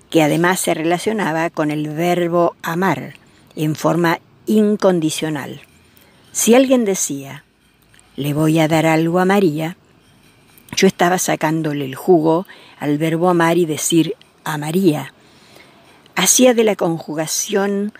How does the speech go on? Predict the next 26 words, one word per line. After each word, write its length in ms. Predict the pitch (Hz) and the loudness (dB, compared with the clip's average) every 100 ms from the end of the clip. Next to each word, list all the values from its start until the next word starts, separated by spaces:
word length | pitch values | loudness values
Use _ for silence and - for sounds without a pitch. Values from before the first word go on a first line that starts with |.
| - | -16
verbal 760 | 143 160 147 139 170 190 196 233 - - - _ _ _ | -4 -2 -2 -2 2 2 2 -2 -10 -20 -20 _ _ _
un 280 | - 254 240 | 2 4 2
juego 440 | - 208 214 196 | 2 4 4 4
maravilloso. 960 | 196 156 143 147 147 165 139 - - - _ _ _ _ - | 0 -2 -2 -4 -4 -4 -4 -8 -12 -14 _ _ _ _ -6
Y 140 | - 220 | 0 2
si, 400 | - 156 143 143 | 2 0 0 -2
en 240 | 151 151 | -2 2
vez 180 | 196 233 | 4 6
de 120 | 247 | 4
tener 400 | 202 190 175 143 | 4 4 4 0
todos 360 | - 185 185 185 | 0 2 6 4
los 200 | 175 - | 4 2
átomos 460 | 175 - 165 156 | 0 0 -2 -2
del 180 | 156 151 | -6 -6
cabello 460 | 160 160 160 - 156 | -4 -2 -2 -4 -4
de 100 | 147 | -6
color 360 | - 156 180 202 | -4 -2 -2 2
rojo 540 | 226 - - 143 - - - - - - - - | 0 0 -6 -6 -6 -14 -20 -20 -20 -20 -20 -10
atomatado, 840 | 139 131 143 160 240 208 160 208 - - - - - _ _ - | -6 -2 0 2 4 4 4 2 -2 -20 -20 -20 -20 _ _ 2
le 160 | 220 | 4
habría 260 | 240 254 262 | 4 4 2
gustado 460 | 247 - 233 220 220 | 2 -2 0 2 2
más 180 | 196 190 | -2 -2
tenerlo 520 | 202 190 180 180 175 | 0 2 2 4 4
negro 440 | 175 175 175 175 | 4 4 4 4
azabachado. 800 | 135 - 143 139 240 254 151 - | 2 -2 -4 -2 0 0 0 -8